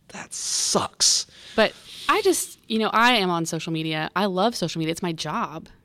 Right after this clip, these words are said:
Speaker 2: It's what I do for my main full-time job. It's what I do for my side business, social media marketing. I like it personally. And there's so many good things.
Speaker 1: Yeah.
Speaker 2: Like my Facebook memories that pop up every day. I love my Facebook memories.
Speaker 1: Right.
Speaker 2: 'Cause I'll see my daughter when she was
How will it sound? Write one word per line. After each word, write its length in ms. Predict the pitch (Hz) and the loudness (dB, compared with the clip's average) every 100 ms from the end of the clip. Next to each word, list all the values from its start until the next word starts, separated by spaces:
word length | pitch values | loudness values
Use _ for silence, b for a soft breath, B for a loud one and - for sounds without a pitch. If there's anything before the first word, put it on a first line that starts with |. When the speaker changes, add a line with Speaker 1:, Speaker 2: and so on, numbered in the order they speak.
| _ | _
Speaker 2:
It's 140 | - | -8
what 140 | 185 175 | -4 -2
I 80 | 160 | -2
do 240 | 160 156 | -2 -6
for 120 | 147 | -6
my 160 | 151 135 | -8 -6
main 360 | 143 160 220 247 | -2 2 4 4
full-time 340 | 247 240 240 | 0 0 0
job. 220 | 226 233 | 0 -2
It's 120 | 208 - | -2 -6
what 80 | |
I 60 | 151 | -8
do 140 | 147 | -8
for 120 | 147 139 | -12 -14
my 100 | 131 | -14
side 280 | - 208 220 | -4 -4 0
business, 400 | 226 233 233 - B B B B | -2 0 -2 -6 B B B B
social 280 | - 185 180 | -2 0 2
media 260 | 170 160 151 | 2 0 0
marketing. 480 | 170 208 214 208 196 | -2 -2 -2 -4 -4
I 80 | 170 | -4
like 220 | 156 - | -6 -8
it 100 | - | -12
personally. 500 | - 196 202 190 190 B B B - | -8 -4 -2 0 -2 B B B 0
And 120 | 214 | 2
there's 160 | 220 | 2
so 240 | - 269 262 | 2 2 4
many 180 | 240 185 | 2 2
good 200 | 170 - | -2 -6
things. 560 | - 80 - 170 - - | -8 -8 -14 -16 -6 0
Speaker 1:
Yeah. 240 | - - 90 | 0 0 -8
Speaker 2:
Like 120 | 196 | -4
my 140 | 226 | -2
Facebook 320 | 247 233 254 | -2 -6 -6
memories 380 | 226 220 240 247 | -4 -4 -4 -4
that 100 | 233 | -6
pop 180 | 220 240 | -6 -6
up 140 | 240 240 | -6 -6
every 160 | 240 | -6
day. 120 | 247 247 | -4 -4
I 140 | 247 | -4
love 360 | 262 185 196 262 | -6 -2 -2 0
my 140 | 208 | 0
Facebook 380 | 156 147 - - | -2 -10 -12 -14
memories. 320 | 160 147 123 | -12 -12 0
Speaker 1:
Right. 240 | 180 240 - b b b - | 2 2 -2 b b b -10
Speaker 2:
'Cause 120 | 190 | -2
I'll 120 | 240 | -2
see 220 | - 247 | -2 -2
my 140 | 247 240 | -2 -2
daughter 280 | 226 233 | -2 -2
when 140 | 226 196 | 0 -2
she 180 | - 208 | -2 -2
was 420 | 185 175 - | -2 -2 -6